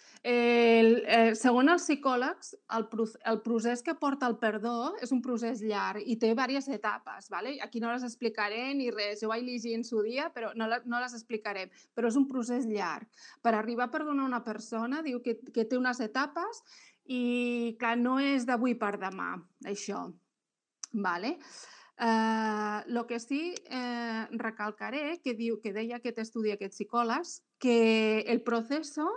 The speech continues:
requereix valor, amor i enteniment.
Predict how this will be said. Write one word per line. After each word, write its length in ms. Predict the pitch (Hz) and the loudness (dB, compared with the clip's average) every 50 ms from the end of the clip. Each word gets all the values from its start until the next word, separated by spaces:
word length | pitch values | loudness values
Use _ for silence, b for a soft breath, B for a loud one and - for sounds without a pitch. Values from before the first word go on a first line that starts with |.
| 523 B B B B B B | -6 B B B B B B
requereix 760 | 233 233 226 226 226 226 240 233 233 226 208 196 202 - - _ - | -2 0 2 2 2 2 0 0 2 2 2 0 -2 -4 -10 _ -2
valor, 640 | 226 220 214 208 214 226 247 285 370 453 523 523 - _ _ _ _ _ _ _ _ - | 0 2 4 4 4 4 2 2 2 0 -2 -4 -8 _ _ _ _ _ _ _ _ -2
amor 540 | 220 226 226 240 269 311 359 440 494 - - _ _ _ _ _ _ b b b | 0 2 2 2 2 0 0 -2 -4 -6 -10 _ _ _ _ _ _ b b b
i 100 | - 233 | -4 -2
enteniment. 800 | 220 214 208 214 202 202 202 208 214 214 208 185 180 180 190 190 | -2 0 -2 -4 -6 -4 -4 -4 -4 -4 -4 -6 -6 -8 -10 -12